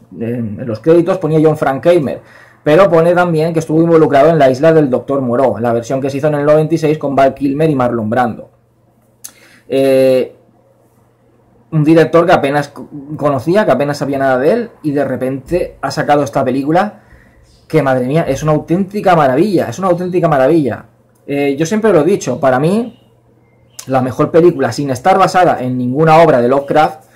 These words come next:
la mejor película que, que define ese universo Lovecraftiano es, sin lugar a dudas, En la boca del miedo de John Carpenter. O sea, para mí esa película es magistral, es una obra maestra en mayúsculas.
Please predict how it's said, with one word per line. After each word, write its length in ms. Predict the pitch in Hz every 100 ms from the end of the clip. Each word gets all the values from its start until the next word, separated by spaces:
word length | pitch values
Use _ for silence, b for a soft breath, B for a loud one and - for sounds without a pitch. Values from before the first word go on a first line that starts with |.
| b
la 80 | -
mejor 280 | 120 151 151
película 460 | 165 170 160 160 135
que, 640 | 147 143 143 139 123 b b b b
que 160 | 151 139
define 400 | 139 160 156 139
ese 160 | 143
universo 440 | 151 143 135 143 147
Lovecraftiano 920 | 143 147 143 - 147 143 160 - _
es, 160 | 117 120
sin 160 | 143
lugar 220 | 135 131
a 80 | 131
dudas, 260 | 123 139 156
En 140 | 135
la 80 | 123
boca 240 | 120 123
del 120 | 135 131
miedo 220 | 131 147
de 140 | 139
John 160 | 123 113
Carpenter. 560 | 151 151 107 98 -
O 40 | 113
sea, 160 | 107
para 140 | 101 107
mí 80 | 123
esa 140 | 131
película 260 | 123 131 139
es 80 |
magistral, 600 | 143 139 120 107 131 135 113
es 80 |
una 160 | 131 135
obra 260 | 131 143 139
maestra 360 | 143 147 165
en 60 | 160
mayúsculas. 600 | 127 117 156 - - 107